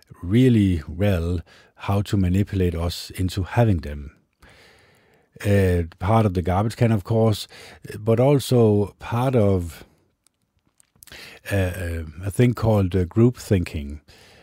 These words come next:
thinking like the group. Uh, you know that, um, the direction that you are, you and I are being pushed in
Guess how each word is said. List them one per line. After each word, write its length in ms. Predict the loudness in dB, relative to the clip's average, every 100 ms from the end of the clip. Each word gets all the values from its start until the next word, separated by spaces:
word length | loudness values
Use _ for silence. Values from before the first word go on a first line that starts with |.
| _ _ 0
thinking 460 | 2 4 2 0
like 340 | -2 -2 -2 -4
the 100 | -4
group. 420 | -2 -4 -6 -16 -20 -20 -20 _ _ -20 -20 -18 -12
Uh, 260 | -10 -8 -8 2
you 120 | 4
know 320 | 6 6 6
that, 640 | 4 2 2 -2 -8 -14 -12 -10
um, 640 | -8 -6 -6 -8 -10 -12 _ _ _ _ _ _ _ _ -20 _
the 120 | -4 -2
direction 640 | 2 2 2 2 2 2
that 340 | 2 0 -4 -10
you 220 | -2 2
are, 220 | 4 2 0
you 180 | 2 2
and 120 | 2
I 200 | 2 2
are 120 | 0
being 280 | -2 -4 -4
pushed 460 | 0 0 0 -8
in 640 | -14 -2 2 4 2 0